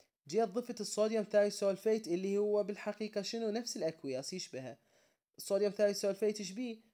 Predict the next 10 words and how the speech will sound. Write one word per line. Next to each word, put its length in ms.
ما 100
راح 180
ينزل 340
هو، 320
ما 180
راح 180
يتصل 680
هواية 420
ويا 220
هذا. 380